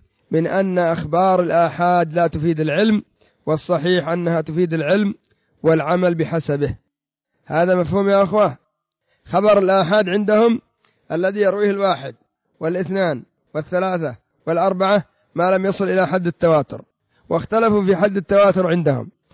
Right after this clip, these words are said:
فبعضهم يرى أن الحديث المتواتر الذي يرويه، آه، اثنا عشر،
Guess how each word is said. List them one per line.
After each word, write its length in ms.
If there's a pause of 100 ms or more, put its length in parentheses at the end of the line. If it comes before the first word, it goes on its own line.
(140)
فبعضهم 520
يرى 260
أن 120
الحديث 320
المتواتر 560
الذي 280
يرويه، 600 (680)
آه، 520
اثنا 220
عشر، 400